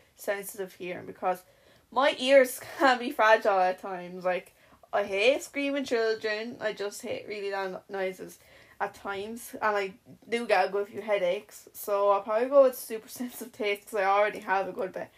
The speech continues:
Like, I had sausage rolls during the week 'cause I had, um, an event for school, like, I had to do a course, and I, I was like, you know, "Get sausage rolls, can't go wrong with sausage,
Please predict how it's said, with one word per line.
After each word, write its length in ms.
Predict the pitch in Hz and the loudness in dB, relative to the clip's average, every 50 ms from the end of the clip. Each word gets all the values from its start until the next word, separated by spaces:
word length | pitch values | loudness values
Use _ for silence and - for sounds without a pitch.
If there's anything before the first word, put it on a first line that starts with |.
| _ - - - - _ - | _ -20 -20 -20 -18 _ 2
Like, 280 | 226 214 202 196 - _ _ _ _ - - - - - _ _ _ _ _ - - | 4 4 4 2 -2 _ _ _ _ -20 -20 -20 -20 -20 _ _ _ _ _ -4 2
I 140 | 254 269 285 | 4 4 6
had 240 | 320 285 294 285 | 8 8 8 8
sausage 460 | 277 - 277 254 262 269 - 277 240 262 | 6 4 4 6 6 4 2 -2 0 2
rolls 280 | 240 220 214 208 214 - - - | 4 4 4 2 0 -6 -10 -4
during 240 | - 220 220 214 196 | -2 -2 -2 -2 -4
the 100 | 208 202 | -6 -6
week 300 | 202 196 180 170 175 _ | -4 -4 -6 -6 -10 _
'cause 320 | - - 220 202 202 - 226 | -10 -6 -4 -4 -4 -4 -4
I 80 | 214 | -2
had, 500 | 220 214 208 208 202 202 190 190 185 180 | 2 4 4 6 4 4 2 0 -2 -6
um, 180 | 180 175 - - _ _ _ _ _ _ _ _ _ _ _ _ _ - | -6 -10 -12 -14 _ _ _ _ _ _ _ _ _ _ _ _ _ -6
an 140 | 240 226 214 | -4 -4 -4
event 340 | 208 190 226 214 220 269 | 0 2 2 2 2 0
for 140 | - - 208 | -4 -8 -10
school, 420 | - - - 233 226 220 202 180 175 | -10 -8 -2 2 2 4 4 2 2
like, 220 | 175 - - - | 0 -4 -4 0
I 80 | 214 202 | 0 0
had 140 | 202 202 | 0 -2
to 60 | - 202 | -2 -4
do 40 | 196 | -4
a 40 | 190 | -2
course, 500 | - 220 208 196 190 185 - - - - _ _ _ - - _ _ _ _ 220 | 0 2 4 4 4 2 -2 -6 -14 -20 _ _ _ -20 -20 _ _ _ _ 2
and 460 | 226 220 220 220 214 214 214 208 202 | 4 4 6 6 6 6 4 4 4
I, 260 | 202 214 214 214 - - | 2 2 0 -2 -2 -4
I 40 | - | -4
was 120 | 226 214 | -4 -4
like, 160 | 208 185 - _ | -6 -8 -8 _
you 60 | - 202 | -8 -6
know, 180 | 196 190 185 | -4 -4 -4
"Get 200 | - - 208 208 | -2 -2 -2 0
sausage 340 | - 208 202 202 - - 196 | 0 -4 -6 -6 -6 -4 -2
rolls, 240 | 190 185 - - - _ _ | -2 -2 -2 -4 -10 _ _
can't 340 | - - 226 220 214 214 208 | -4 0 2 2 2 2 2
go 140 | - 185 185 | 0 -2 -2
wrong 160 | 180 175 175 | -2 -4 -8
with 80 | - - | -10 -4
sausage, 460 | - 202 185 - - - - - | -2 -2 -2 -2 -4 -10 -16 -18